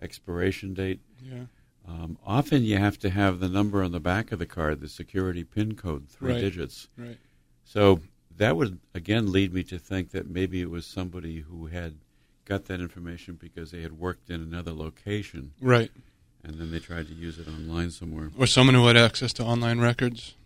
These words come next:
Speaker 1: Mm-hmm.
Speaker 2: Yeah.
Speaker 1: But the good news is that if you find out that you have had your card used improperly, your card has been compromised, under, um, federal law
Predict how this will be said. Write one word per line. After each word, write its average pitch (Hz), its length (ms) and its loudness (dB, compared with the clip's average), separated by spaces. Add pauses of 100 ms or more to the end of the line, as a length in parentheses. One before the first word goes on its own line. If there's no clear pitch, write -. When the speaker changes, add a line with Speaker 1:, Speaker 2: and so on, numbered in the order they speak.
(140)
Speaker 1:
Mm-hmm. 92 260 -2 (200)
Speaker 2:
Yeah. 120 240 -10 (720)
Speaker 1:
But - 140 2
the 120 80 6
good 156 200 8
news 123 280 10
is 104 240 8
that 101 240 6 (100)
if 104 220 -4
you 101 300 4 (760)
find 120 320 8
out 113 300 8
that 95 200 4
you 95 240 0
have 95 260 6
had 92 340 2 (340)
your 90 280 -2
card 110 440 6
used 95 380 0
improperly, 87 1000 -2
your 80 260 -12
card 104 340 0
has 85 140 -8
been 82 180 -10
compromised, 80 920 -8 (640)
under, 92 640 -4
um, 87 340 -6 (260)
federal 107 300 2
law 98 400 4